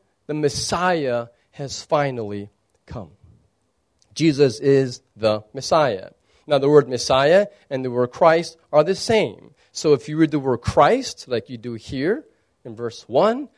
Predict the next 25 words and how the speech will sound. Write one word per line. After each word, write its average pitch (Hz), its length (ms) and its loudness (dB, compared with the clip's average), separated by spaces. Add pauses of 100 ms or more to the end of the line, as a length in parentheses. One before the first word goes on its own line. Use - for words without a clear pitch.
(200)
well, 175 60 -12
that's 185 300 2
just 147 420 -10
a 151 60 -12
translation 151 640 -2
in 135 80 -12
Greek 151 200 -6
from 131 120 -14
the 135 100 -10
Old 135 220 -4
Testament 131 520 -6
Hebrew 143 320 -16
word 113 320 -4 (140)
for 110 380 -4
Messiah. 185 540 2 (340)
So 190 180 -2
Christ 208 460 2 (100)
means 151 480 -2 (400)
Messiah. 139 600 0 (840)
Now, 156 260 8 (140)
jump 190 240 4
to 226 60 -2
the 208 80 6
very 170 340 0
end, 139 380 0